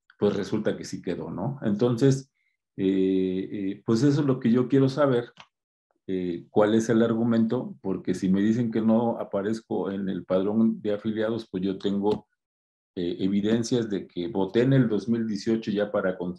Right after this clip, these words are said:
para, incluso en el dos mil dieciocho en el Distrito doce, en la reunión de asambleas, cuando se iban a elegir candidatos a, a, a puestos de elección, ahí sí me dejaron participar, ahí sí estuve participando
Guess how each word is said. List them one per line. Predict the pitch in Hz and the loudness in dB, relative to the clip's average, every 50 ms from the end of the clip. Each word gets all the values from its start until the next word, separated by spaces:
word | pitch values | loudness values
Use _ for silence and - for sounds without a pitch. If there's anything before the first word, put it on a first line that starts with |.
| - - | -8 -2
para, | - 92 90 85 82 82 85 - - - _ _ - | 0 0 2 2 2 0 -2 -4 -8 -18 _ _ 2
incluso | 113 127 131 135 143 170 165 - 170 170 - | 2 4 4 6 4 4 6 6 4 2 2
en | - 113 117 120 | 2 2 2 2
el | 113 110 | 2 2
dos | 110 107 104 110 | 0 0 -2 0
mil | 127 147 147 | 0 0 0
dieciocho | 147 143 139 - 147 143 139 143 127 | 0 -2 0 0 0 0 0 0 -2
en | 110 104 | -2 -2
el | 101 98 | -2 -4
Distrito | 101 98 - - 127 143 135 147 139 123 | -6 -8 -6 -4 -4 -4 -2 0 -2 0
doce, | 117 127 131 127 131 139 156 170 - _ _ _ _ _ _ _ _ _ _ _ - | 0 0 0 0 -2 -4 -6 -6 -8 _ _ _ _ _ _ _ _ _ _ _ -6
en | 107 104 104 | -4 -2 -2
la | 107 104 | -2 -2
reunión | 95 107 107 110 107 113 127 139 143 | -2 -2 -2 0 2 2 2 2 2
de | 139 135 | 2 2
asambleas, | 123 - - 113 107 104 104 113 117 123 131 139 139 - - _ _ _ _ _ _ | 2 0 -2 -4 -4 -2 -2 -2 -2 -2 -2 -2 -4 -8 -16 _ _ _ _ _ _
cuando | _ - 104 104 101 101 101 | _ -4 -4 -2 -2 -2 -4
se | 101 - 117 | -2 -2 -2
iban | 120 131 127 123 | -2 -2 -2 -2
a | 117 | -2
elegir | 110 104 101 101 - 120 113 113 - | -2 -2 -2 -2 -2 -2 -2 -2 -2
candidatos | - 110 101 98 101 95 107 107 - - 98 107 | -2 -2 -2 -2 -2 -2 -4 -4 -4 -6 -6 -2
a, | 101 95 90 87 - - - - - - - - _ _ _ | 0 0 0 0 -2 -4 -8 -10 -16 -20 -20 -20 _ _ _
a, | - 92 - - - 92 90 87 | -6 -6 -6 -6 -6 -6 -6 -6
a | 87 - | -8 -2
puestos | - 113 110 110 - 117 104 95 | 2 2 2 4 2 0 0 2
de | 95 | 2
elección, | 92 87 92 90 - - 113 113 - 135 - - _ _ _ _ _ _ _ | 2 0 0 -2 0 0 0 0 0 -4 -8 -12 _ _ _ _ _ _ _
ahí | - 131 147 | 0 2 2
sí | 143 - 170 160 | 2 0 0 0
me | 156 151 | 0 0
dejaron | 139 135 147 143 139 135 135 - | 2 2 2 4 4 2 2 0
participar, | 131 113 - - - 113 131 135 135 139 - | -2 -4 -4 -4 -6 -2 0 0 0 0 0
ahí | 139 151 156 | 0 0 0
sí | - 147 143 | -2 -4 -6
estuve | 139 - 156 143 143 143 | -6 -6 -2 -2 0 0
participando | 143 - 110 110 107 - - - 110 107 - 139 135 139 135 135 139 139 135 139 | 0 -2 -4 -6 -6 -10 -12 -12 -10 -4 -2 0 0 2 2 0 0 -2 -4 -8